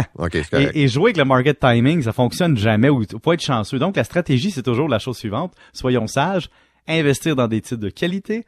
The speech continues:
Speaker 1: avoir une vision long terme et bien dormir la nuit.
Speaker 2: Oui. Pas prendre
Speaker 1: Mais dis-toi que si on perd dix pour cent d'un coup ou vingt pour cent d'un coup, c'est du gain qu'on perd. Parce que si on a fait trente,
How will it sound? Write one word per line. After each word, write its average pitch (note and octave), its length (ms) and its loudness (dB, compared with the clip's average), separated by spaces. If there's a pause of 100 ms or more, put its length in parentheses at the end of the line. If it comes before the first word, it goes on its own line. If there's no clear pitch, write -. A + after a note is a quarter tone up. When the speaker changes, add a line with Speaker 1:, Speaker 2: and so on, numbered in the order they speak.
(160)
Speaker 1:
avoir C3+ 320 2
une C3 100 -2
vision B2 360 -2
long C3+ 180 0
terme F3 400 -4 (340)
et E3 120 0
bien D3 180 0
dormir A2 380 -2
la F#2+ 100 -8
nuit. E2 300 -14
Speaker 2:
Oui. F2 240 -2 (760)
Pas - 120 -10
prendre E2+ 260 -2
Speaker 1:
Mais C#3+ 100 8
dis-toi F3 320 2
que C3+ 140 2
si - 200 -6
on C3+ 200 2
perd F3 320 0
dix A#2 180 -6
pour G#2 180 -10
cent F3+ 140 -2
d'un G#2+ 160 0
coup G#3+ 140 -4
ou C3 80 0
vingt D#3 180 0
pour A2 160 -8
cent C#3+ 160 -6
d'un G2 140 -2
coup, D#3+ 200 -4 (520)
c'est C3 180 0
du G#2 140 -10
gain E3+ 180 0
qu'on A2 160 -6
perd. G2 320 -6 (380)
Parce G#2+ 140 -8
que A#2+ 40 -4
si D#3+ 120 -2
on G3+ 60 2
a C#3+ 60 4
fait - 200 -6
trente, D#3 500 -4